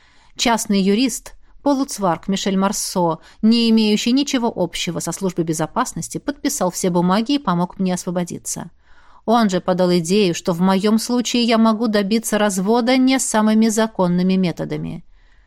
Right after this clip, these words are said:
Сразу после выхода из тюрьмы я отослал ему несколько андроидов.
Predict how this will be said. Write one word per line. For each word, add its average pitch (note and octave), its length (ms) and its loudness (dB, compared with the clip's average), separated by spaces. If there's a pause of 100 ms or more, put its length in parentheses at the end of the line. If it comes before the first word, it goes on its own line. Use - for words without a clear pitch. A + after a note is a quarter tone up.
(300)
Сразу G#3 400 0
после F#3+ 320 -4
выхода F3 400 -2
из E3+ 140 -2
тюрьмы F#3+ 340 2
я F#3+ 180 2
отослал A3 480 0
ему B3 240 0
несколько G#3+ 500 0
андроидов. G#3 640 0